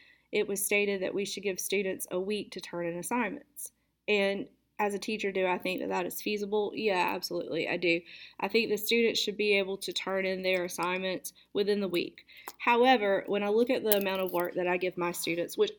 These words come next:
I don't think that it's too much work. However, as compared to what a student may think, they may think differently. Um,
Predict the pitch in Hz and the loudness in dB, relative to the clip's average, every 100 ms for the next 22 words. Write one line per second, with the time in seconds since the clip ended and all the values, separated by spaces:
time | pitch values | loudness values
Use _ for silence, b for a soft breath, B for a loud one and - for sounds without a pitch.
0 | - 240 277 269 226 - 185 185 175 - | 0 4 4 4 0 -4 -6 -6 -8 -10
1 | 180 175 175 - - 185 180 170 - 165 | -8 -6 -6 -8 -8 -6 -6 -8 -8 -6
2 | 151 - - - 196 196 220 190 185 185 | -8 -10 -8 -2 0 4 2 2 0 -4
3 | B B B - 185 185 - 202 208 196 | B B B -4 -2 -2 -6 -6 -2 0
4 | 190 185 - 196 185 185 - 196 190 - | 0 -2 0 2 2 0 -4 -2 0 -2
5 | - 285 277 240 202 196 196 202 196 196 | -2 2 2 2 -2 -4 -4 -6 -4 -4
6 | 202 202 185 185 180 180 208 214 - - | -2 0 -2 -2 -6 -2 -2 -2 -4 -12
7 | - - B B B B - 196 185 180 | -12 -12 B B B B -4 -2 -2 -4
8 | - | -8